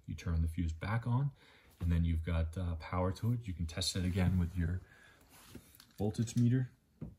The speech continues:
plug it in there, take a look at it, make sure you're getting power to it, and then you're good to go. So, um, uh, I hope you guys have enjoyed the video. If you have, make sure you go ahead and snap that like button, and, you know, know to make more and more videos like this.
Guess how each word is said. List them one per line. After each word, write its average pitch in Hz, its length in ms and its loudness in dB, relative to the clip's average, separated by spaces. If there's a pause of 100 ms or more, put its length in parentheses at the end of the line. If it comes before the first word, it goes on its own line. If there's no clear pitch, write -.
(480)
plug 98 180 0
it 95 80 2
in 101 120 2
there, 107 240 2 (380)
take 92 180 -2
a 95 40 0
look 92 200 -2
at 98 160 0
it, 92 80 -2
make 90 120 0
sure - 160 -2
you're 87 160 2
getting 90 180 -2
power 98 260 -2
to 117 200 0
it, 117 80 2 (760)
and 90 100 0
then 87 80 4
you're 87 80 2
good 87 140 0
to 87 60 -2
go. 90 220 -2 (580)
So, 87 420 2
um, 87 440 2 (380)
uh, 92 320 0
I 101 40 -4
hope 143 200 4
you 147 80 4
guys 117 140 4
have 113 80 4
enjoyed 113 280 4
the 107 80 0
video. 104 540 0 (160)
If 85 180 -2
you 90 60 -4
have, 117 360 2
make 98 160 0
sure - 180 -2
you 90 100 0
go 92 80 0
ahead 90 140 0
and 85 80 -2
snap 85 280 -4
that 90 140 -6
like 90 240 -4
button, 90 400 -2 (180)
and, 85 180 0
you 85 100 0
know, 85 60 0
know 85 200 2
to 82 60 0
make 85 200 0
more 85 220 0
and 87 80 0
more 85 100 0
videos 90 400 -2
like 90 220 -4
this. 92 240 -4